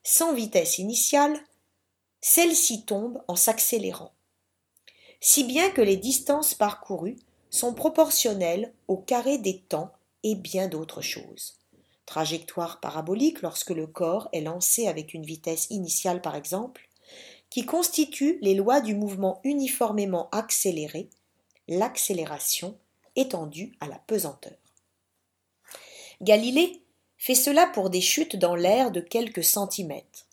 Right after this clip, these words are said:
ou quelques mètres. Nous savons à présent que, en plus de la pesanteur, l'air exerce une force de résistance au mouvement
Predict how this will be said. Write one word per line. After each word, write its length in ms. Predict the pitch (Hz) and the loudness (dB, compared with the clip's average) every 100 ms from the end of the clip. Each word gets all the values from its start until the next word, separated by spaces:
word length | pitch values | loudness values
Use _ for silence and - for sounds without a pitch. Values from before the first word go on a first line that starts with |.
| _ _ | _ _
ou 80 | 190 | -14
quelques 420 | - 262 262 254 | 2 4 4 0
mètres. 480 | 147 - - - - _ _ _ _ _ _ _ _ | -6 -8 -18 -20 -20 _ _ _ _ _ _ _ _
Nous 80 | 180 | -4
savons 360 | 175 233 240 320 | 0 0 2 2
à 100 | 202 | 2
présent 580 | - 190 185 233 262 - _ _ _ - | 0 -2 0 -2 -4 -14 _ _ _ 0
que, 260 | 185 180 - | 0 0 -4
en 120 | 170 | -6
plus 300 | - 311 311 | -2 0 0
de 80 | 165 | -2
la 120 | 156 | -2
pesanteur, 760 | - 151 165 - 240 247 262 262 _ _ _ _ _ - | -6 -6 -8 -6 -2 0 0 -4 _ _ _ _ _ -2
l'air 300 | 247 320 285 | 6 8 8
exerce 520 | 233 202 254 269 - | 4 2 2 2 0
une 160 | 214 196 | -2 -4
force 440 | - 294 311 - | 2 4 4 0
de 140 | 190 185 | 0 0
résistance 680 | 220 208 202 - 190 180 180 | 0 -2 -2 -2 -2 -2 -2
au 60 | |
mouvement 520 | 175 202 175 156 175 | -4 -6 -8 -10 -10